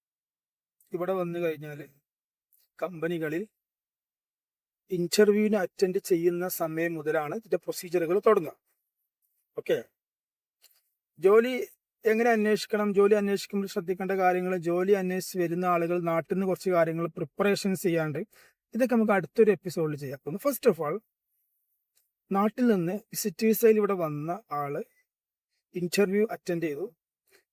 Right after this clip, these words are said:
ഇന്റർവ്യൂ അറ്റൻഡ് ചെയ്യുന്ന സമയത്ത് അവര് നിങ്ങൾ ഓക്കെ ആണെങ്കിൽ നിങ്ങൾക്ക് അവര് ജോലി ഓഫർ തരും. വലിയ കമ്പനികളൊക്കെ ഒരു ഓഫർ ലെറ്റർ എന്ന് പറയുന്നതിന് മുന്നത്തെ വീഡിയോയിൽ എക്സ്പ്ലെയിൻ ചെയ്തിരുന്നു. ഒരു എ ഫോർ ഷീറ്റിൽ നിങ്ങൾക്ക്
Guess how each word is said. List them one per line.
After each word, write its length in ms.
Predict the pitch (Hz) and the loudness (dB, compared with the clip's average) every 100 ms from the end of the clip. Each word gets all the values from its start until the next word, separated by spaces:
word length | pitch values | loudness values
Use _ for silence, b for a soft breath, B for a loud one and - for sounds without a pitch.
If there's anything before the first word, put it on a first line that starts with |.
| - | -4
ഇന്റർവ്യൂ 320 | 196 220 226 220 | 4 4 4 2
അറ്റൻഡ് 360 | - 208 196 196 | 0 -8 -8 -4
ചെയ്യുന്ന 280 | 196 180 175 175 | 0 0 -2 -6
സമയത്ത് 420 | 165 156 151 - 214 - | -8 -6 -8 -8 -8 -6
അവര് 180 | 175 175 180 | -4 -4 -2
നിങ്ങൾ 160 | 175 180 160 | -2 0 0
ഓക്കെ 200 | - - | -2 -2
ആണെങ്കിൽ 260 | 180 156 170 214 - | 0 0 -2 -4 -6
നിങ്ങൾക്ക് 440 | 165 165 160 - 190 311 _ 165 | -4 -4 -4 -2 -4 -4 _ -2
അവര് 260 | 160 170 240 294 _ _ _ _ _ 160 | 0 0 0 -2 _ _ _ _ _ -2
ജോലി 300 | 180 185 190 294 _ _ _ _ _ _ 185 | 2 4 2 -2 _ _ _ _ _ _ -2
ഓഫർ 220 | 190 - 208 | 0 2 2
തരും. 180 | 175 127 _ _ _ _ _ _ - | 2 -2 _ _ _ _ _ _ 0
വലിയ 160 | 214 254 | 4 6
കമ്പനികളൊക്കെ 540 | 233 214 202 175 170 208 - _ _ _ _ _ _ _ _ _ 220 | 6 6 4 0 -2 -6 -10 _ _ _ _ _ _ _ _ _ 2
ഒരു 100 | 208 202 | 4 6
ഓഫർ 220 | 190 - 196 | 4 0 0
ലെറ്റർ 240 | 190 - 202 | 0 0 -4
എന്ന് 120 | 190 | -2
പറയുന്നതിന് 360 | 175 180 185 185 | -4 -4 -6 -4
മുന്നത്തെ 240 | 180 175 185 | -2 0 2
വീഡിയോയിൽ 220 | 180 180 | 4 2
എക്സ്പ്ലെയിൻ 320 | 170 - 185 180 | 0 -2 0 0
ചെയ്തിരുന്നു. 320 | 165 156 160 | -2 -2 -2
ഒരു 60 | 170 165 | 0 0
എ 20 | 156 | -2
ഫോർ 140 | 170 - | -6 -6
ഷീറ്റിൽ 260 | 160 147 160 247 _ _ _ _ _ _ | -8 -6 -6 -6 _ _ _ _ _ _
നിങ്ങൾക്ക് 340 | 170 170 160 | -4 -2 0